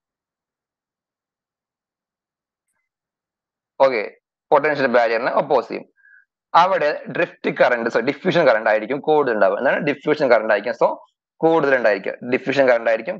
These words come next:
കൂടുതൽ ഉണ്ടായിരിക്കുക. ഓക്കെ ആണല്ലോ? ഡ്രിഫ്റ്റ് കറന്റ് കുറവായിരിക്കും. So നെറ്റ് കറന്റ്, ഏ,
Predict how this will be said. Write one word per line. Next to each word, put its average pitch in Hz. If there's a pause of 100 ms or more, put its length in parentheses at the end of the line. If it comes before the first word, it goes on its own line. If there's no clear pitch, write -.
കൂടുതൽ 139
ഉണ്ടായിരിക്കുക. 98 (500)
ഓക്കെ 127
ആണല്ലോ? 123
ഡ്രിഫ്റ്റ് 151
കറന്റ് 117
കുറവായിരിക്കും. 117 (420)
So 151
നെറ്റ് 147
കറന്റ്, 147 (1600)
ഏ, 143